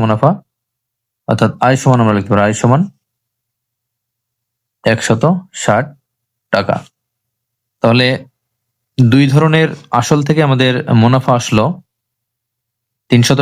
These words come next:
টাকা এবং একশত ষাট টাকা। তাহলে আমরা মোট আসল এবং মোট মুনাফা আমরা যোগ করব।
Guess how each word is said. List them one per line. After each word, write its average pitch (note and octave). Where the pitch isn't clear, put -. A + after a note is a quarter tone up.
টাকা D#3+
এবং B2+
একশত A2+
ষাট G2
টাকা। -
তাহলে A2
আমরা A#2+
মোট C#3+
আসল A#2+
এবং B2
মোট C3+
মুনাফা A2
আমরা A2
যোগ A2+
করব। F#2